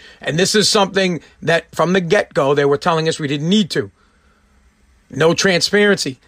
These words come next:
The government decided from the start that they didn't have enough masks to help us out, so they didn't want the everyday people to rush out and buy them all, so they could stockpile 'em, so that they could take 'em.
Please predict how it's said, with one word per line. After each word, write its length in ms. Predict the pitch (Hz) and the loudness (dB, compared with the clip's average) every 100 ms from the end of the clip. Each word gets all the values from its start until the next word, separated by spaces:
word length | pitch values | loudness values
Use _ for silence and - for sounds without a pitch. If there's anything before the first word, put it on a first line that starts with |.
| _ | _
The 120 | 147 | -6
government 680 | 117 175 180 196 202 208 - | -2 0 2 2 2 0 -4
decided 600 | - 147 185 160 160 151 | -8 -4 0 0 0 -2
from 220 | - 156 | -4 -4
the 60 | 139 | -2
start 480 | - - 190 165 - | -4 -2 0 -2 -4
that 100 | 139 | -12
they 140 | 131 | -8
didn't 220 | 139 185 | -6 -4
have 220 | 190 170 160 | 0 0 0
enough 260 | 151 143 | -2 -4
masks 600 | 139 135 123 123 - - - - - | -4 -4 -2 -4 -6 -8 -12 -20 -6
to 100 | 151 | -2
help 240 | 151 143 | 0 -2
us 160 | 139 - | -4 0
out, 320 | 175 139 135 _ - - | 2 0 -2 _ -20 -10
so 180 | - | -2
they 160 | 139 147 | 0 0
didn't 340 | 127 196 208 | 2 2 0
want 320 | 165 175 170 - | 2 2 2 -2
the 260 | 156 147 151 | -8 -2 0
everyday 400 | 175 180 165 160 | 0 -2 -2 -4
people 300 | - 190 160 | -4 -4 -2
to 100 | 151 | 0
rush 300 | 151 160 - | 2 0 2
out 220 | 147 143 | 0 0
and 140 | 135 | -4
buy 240 | 120 156 151 | 0 0 0
them 180 | 135 113 | -2 -8
all, 240 | 85 87 _ _ _ _ | -12 -16 _ _ _ _
so 220 | - 160 | -6 -6
they 260 | 127 160 185 | -2 0 0
could 240 | - 127 | -2 -4
stockpile 680 | - - 160 147 - 143 113 | -4 -2 0 0 -2 -4 -4
'em, 60 | 104 | -6
so 120 | 135 | -8
that 220 | 127 113 | -8 -4
they 140 | 170 165 | -2 -2
could 180 | 143 - | -6 -6
take 260 | 139 107 | -6 -6
'em. 140 | 101 | -14